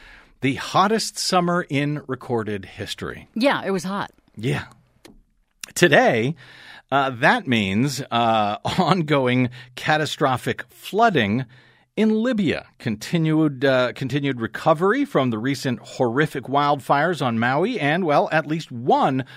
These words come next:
Speaker 1: monster hurricane that we have been keeping a very close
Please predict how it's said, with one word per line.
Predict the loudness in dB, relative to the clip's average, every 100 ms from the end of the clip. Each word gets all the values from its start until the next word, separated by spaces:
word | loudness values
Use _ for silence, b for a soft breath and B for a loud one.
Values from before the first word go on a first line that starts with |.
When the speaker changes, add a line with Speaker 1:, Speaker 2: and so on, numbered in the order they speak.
| B
Speaker 1:
monster | 2 2 0 -4
hurricane | -2 0 0 -2 -2 -2 -4 -6 B B
that | -4 -2
we | -2
have | -2
been | -2
keeping | -2 -2 0 0 0 B B B B
a | -4
very | 0 0 0
close | -2 0 -2